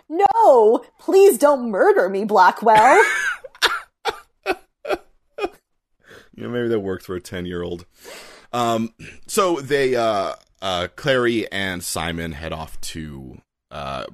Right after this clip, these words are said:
Speaker 2: Raphael's new, new old place now that he's in charge.
Speaker 1: And
Speaker 2: Um, he's
Speaker 1: Raphael,
Speaker 2: gonna th-
Speaker 1: you know, he kinda sneaks up on them and he's like, "See, Simon,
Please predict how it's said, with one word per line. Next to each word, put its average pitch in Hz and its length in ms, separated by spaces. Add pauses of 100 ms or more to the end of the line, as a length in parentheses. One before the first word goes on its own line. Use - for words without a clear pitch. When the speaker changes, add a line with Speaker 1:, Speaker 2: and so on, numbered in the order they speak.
Speaker 2:
Raphael's 80 800
new, 87 420
new 131 760
old 110 300
place 98 380
now 90 100
that 85 80
he's 85 220
in 82 80
charge. 80 560
Speaker 1:
And 269 120
Speaker 2:
Um, 349 120
he's - 80
Speaker 1:
Raphael, 269 220
Speaker 2:
gonna 320 120
th- - 160 (340)
Speaker 1:
you 508 280
know, 269 100
he 330 80
kinda 427 300
sneaks - 340
up 196 160
on 175 160
them 196 140
and 254 80
he's 233 100
like, 208 140 (160)
"See, 208 500 (300)
Simon, 220 500